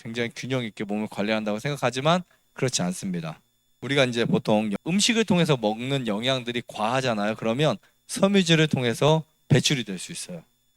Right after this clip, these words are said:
하지만 영양소들은 그렇지 않거든요. 그래서 균형 잡히지 않은 식사 문제가 될 수 있어요. 어떤 것은 너무 과하게 먹으면 반드시 어떤 것은 부족하게 되는 현실을 경험할 수밖에 없어요. 단백질을 많이 먹는 거 좋지 않습니다.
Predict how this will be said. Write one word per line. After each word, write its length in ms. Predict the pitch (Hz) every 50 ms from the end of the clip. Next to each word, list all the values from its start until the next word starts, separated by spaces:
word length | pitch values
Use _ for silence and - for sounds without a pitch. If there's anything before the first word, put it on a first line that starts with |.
| _ _ _ _ _
하지만 260 | - 185 202 190 170 131
영양소들은 640 | 120 123 147 180 190 202 185 - 175 160 170 151
그렇지 300 | 143 - 120 117 - -
않거든요. 400 | 107 104 107 - 135 127 117 110
그래서 360 | - 139 139 156 160 127 - - _ _ _ _ _ _ _ _
균형 360 | - 185 143 165 180 185 185 175
잡히지 400 | 160 151 - - 151 143 - 135
않은 220 | 107 107 113 113
식사 500 | - - - - - 143 139 139 139 - -
문제가 300 | 131 110 107 113 104 95
될 120 | 87 87
수 140 | - - 90
있어요. 240 | 82 - - 85 82 _ _ _ _ _
어떤 400 | - 98 117 - - 143 139 135
것은 420 | 123 120 113 - 135 135 135 123
너무 200 | 104 95 98 101 -
과하게 360 | - - 110 110 117 120 117
먹으면 520 | 104 98 95 92 95 107 131 143 117 92 - _ _ _ _ _ _ -
반드시 360 | - 139 135 139 147 - -
어떤 280 | 127 113 - - 156 143
것은 380 | 135 135 - 185 196 214 202 - _ _ _ _
부족하게 560 | - - - 123 127 - - 110 104 107 101
되는 220 | 98 98 95 98
현실을 480 | 98 117 120 117 - 113 110 123 135 135 - _ _ _
경험할 340 | - - 101 98 95 90 85
수밖에 300 | - - 80 80 - -
없어요. 280 | 82 80 - - 87 - - _ _ _ _ _ _ _ _ _ _ _ _
단백질을 440 | - - 135 160 180 - - 170 170
많이 200 | 143 131 127 143
먹는 240 | 151 143 139 139 143
거 140 | 139 151 147
좋지 280 | - 131 120 - -
않습니다. 640 | 113 101 98 - - 104 92 92 85 85 80 78 -